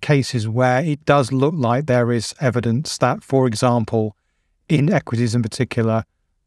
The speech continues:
faster trend following strategies don't seem to work so well,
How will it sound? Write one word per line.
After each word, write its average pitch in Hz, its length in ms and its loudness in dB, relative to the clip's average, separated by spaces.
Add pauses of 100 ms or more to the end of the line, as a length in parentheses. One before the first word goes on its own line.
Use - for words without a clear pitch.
faster 139 520 0
trend 113 400 0
following 113 280 0
strategies 110 760 -4 (520)
don't 143 220 2
seem 117 180 0
to 110 100 -2
work 120 260 0
so 110 180 0
well, 104 280 -4